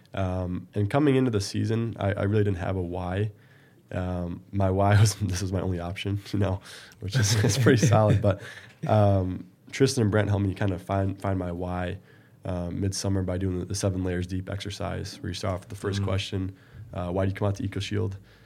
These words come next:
Speaker 1: Ninety-nine percent of the guys is to make more money. <laughs> Then you take the answer, ask the next question.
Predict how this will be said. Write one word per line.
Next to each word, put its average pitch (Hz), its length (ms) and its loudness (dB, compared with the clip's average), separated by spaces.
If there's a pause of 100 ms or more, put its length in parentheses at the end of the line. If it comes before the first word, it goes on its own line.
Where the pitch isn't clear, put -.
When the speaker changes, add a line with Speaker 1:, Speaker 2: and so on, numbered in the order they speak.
(220)
Speaker 1:
Ninety-nine 95 340 2
percent 98 240 -2
of 92 60 0
the 92 80 -4
guys 90 200 -2
is 87 140 -6
to - 100 -8
make 92 160 -4
more 95 120 -4
money. 92 340 -4
<laughs> - 40 -18
Then 87 160 -4
you 85 120 -8
take 92 220 -8
the 87 120 -4
answer, 92 360 -6
ask 90 200 -6
the 92 100 -8
next 98 200 -2
question. 92 440 -8